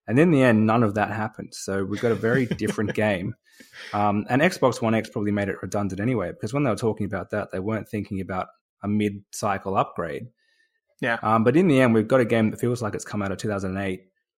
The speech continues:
Speaker 1: which is more or less what has happened. And in a way, I can kinda see why people enjoy it and why it's fun. It, it's a type of game that would never get made now. It's kind of like if you go back when, I remember when Rare Replay came out and we played Perfect Dark, and it was still kind of fun in a way that no one would ever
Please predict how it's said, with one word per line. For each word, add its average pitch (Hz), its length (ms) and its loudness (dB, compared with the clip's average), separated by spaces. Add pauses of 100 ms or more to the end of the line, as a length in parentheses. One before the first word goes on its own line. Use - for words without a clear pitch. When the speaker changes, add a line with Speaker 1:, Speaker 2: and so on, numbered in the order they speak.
(380)
Speaker 1:
which - 180 -8
is 113 140 -2
more 143 160 6
or 120 80 6
less 107 240 2
what 104 180 0
has 117 240 -2
happened. 98 500 -6 (380)
And 139 160 0
in 233 80 4
a 262 60 4
way, 160 220 6
I 127 60 6
can 131 160 -2
kinda 208 240 0
see - 140 -2
why 143 160 2
people 135 280 0
enjoy 120 360 4
it 85 80 0
and 95 100 -2
why 110 160 2
it's 107 100 -8
fun. 104 280 0
It, 92 100 -4 (140)
it's - 200 -8
a 120 60 -6
type 143 300 0
of 127 100 -2
game 117 240 2
that 107 140 -2
would 101 100 -8
never 107 260 -2
get 104 200 -2
made 104 320 -2
now. 101 280 -6 (480)
It's 107 140 -6
kind 131 240 0
of 127 80 0
like 117 300 2
if 113 100 -4
you 117 60 -2
go 120 180 4
back - 240 0
when, 135 200 2
I 117 40 -2
remember 135 260 2
when 120 120 0
Rare 117 280 2
Replay 117 420 2
came 117 240 -2
out 113 180 2
and 110 60 -2
we 107 80 0
played 107 420 0
Perfect 110 320 -6
Dark, 107 340 2 (680)
and 110 120 -2
it 101 60 -2
was 107 120 -4
still 143 180 0
kind 131 200 0
of 113 80 -2
fun 117 260 2
in 123 80 2
a 110 60 4
way 110 260 2
that 104 180 0
no 113 180 2
one 120 180 2
would 110 120 4
ever 104 320 0